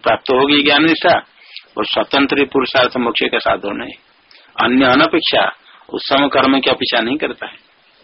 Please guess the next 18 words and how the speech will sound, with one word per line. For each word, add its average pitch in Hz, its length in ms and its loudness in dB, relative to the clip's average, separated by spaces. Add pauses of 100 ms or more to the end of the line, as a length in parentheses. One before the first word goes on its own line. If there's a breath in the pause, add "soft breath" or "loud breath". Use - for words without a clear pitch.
(160)
जैसे 107 200 -4
घट 110 300 -2 (120)
जल 120 460 2
रखने 123 280 -4
के 131 80 0
लिए 156 220 0 (840 loud breath)
दंड 123 320 0
चक्र 123 300 0
कुलाल 120 260 2
की 117 160 0
अपेक्षा 110 300 -4
नहीं 120 140 -2
करता, 143 260 -2
उत्पत्ति 110 440 -4
के 175 100 2
लिए 143 80 2
अपेक्षा 123 380 -2
है। - 60 -10